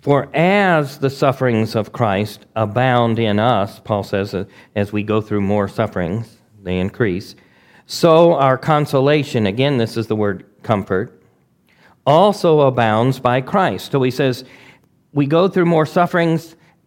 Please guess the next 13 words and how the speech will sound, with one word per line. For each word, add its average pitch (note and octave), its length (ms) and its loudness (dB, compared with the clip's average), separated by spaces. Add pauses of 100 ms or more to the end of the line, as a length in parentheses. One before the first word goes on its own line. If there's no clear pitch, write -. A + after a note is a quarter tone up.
and C#3 160 2
that C#3+ 140 2
increases, E3+ 800 -2 (500)
but D#3+ 640 2 (840)
as D#3+ 420 2
we D#3+ 180 2
have D3+ 340 0
more C#3 680 2 (600)
through D#3+ 300 2
Christ, D#3+ 760 0 (340)
we E3+ 200 0
get C3 340 -2
more C3 480 2